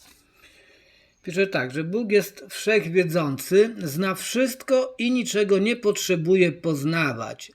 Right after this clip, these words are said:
Zna wszystko, zanim cokolwiek się stanie. I takimi kłamstwami się pasie barany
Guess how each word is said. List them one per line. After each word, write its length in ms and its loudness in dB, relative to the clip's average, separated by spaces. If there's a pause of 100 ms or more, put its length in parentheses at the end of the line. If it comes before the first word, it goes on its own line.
Zna 340 -4
wszystko, 560 -2
zanim 440 -2
cokolwiek 840 -4
się 320 -8
stanie. 640 -8 (960)
I 200 -2
takimi 500 -2
kłamstwami 840 -4 (120)
się 220 -10
pasie 760 -4 (1000)
barany 840 0